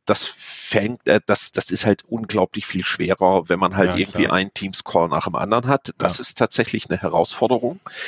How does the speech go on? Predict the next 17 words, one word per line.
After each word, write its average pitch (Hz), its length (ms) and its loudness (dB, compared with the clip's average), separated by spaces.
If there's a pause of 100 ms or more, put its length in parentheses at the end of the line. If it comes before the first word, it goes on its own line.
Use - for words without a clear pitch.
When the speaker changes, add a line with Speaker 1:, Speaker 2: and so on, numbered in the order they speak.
(400)
Speaker 1:
Ähm, 120 480 4 (600)
und, 180 840 0
ähm, 127 640 4 (100)
äh, 104 240 0 (180)
die, 123 320 -6 (120)
die 113 360 -4 (120)
Art, - 800 2
ähm, 117 420 4 (140)
ehrlich 113 320 2
gesagt, - 440 -2
wie 117 120 0
man 113 340 4
so - 180 0
langsam 107 460 2
das - 180 0
Gefühl 117 440 0
hat, - 280 0